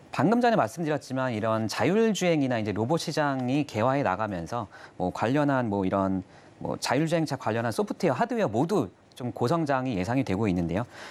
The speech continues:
뭐 글로벌 자동차 인공지능 에이아이 시장이, 어, 향후 한 십 년 내로 육천억 달러, 하나로 약 칠백사십오조 원 정도까지 이제 성장이, 어, 예상이 되고 있거든요. 로봇 시장도 마찬가지로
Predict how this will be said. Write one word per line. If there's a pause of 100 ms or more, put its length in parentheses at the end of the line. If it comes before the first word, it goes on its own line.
(140)
뭐
글로벌
자동차
인공지능
에이아이
시장이, (460)
어,
향후
한 (520)
십
년
내로
육천억
달러,
하나로
약
칠백사십오조
원
정도까지
이제
성장이, (400)
어,
예상이
되고
있거든요. (280)
로봇
시장도
마찬가지로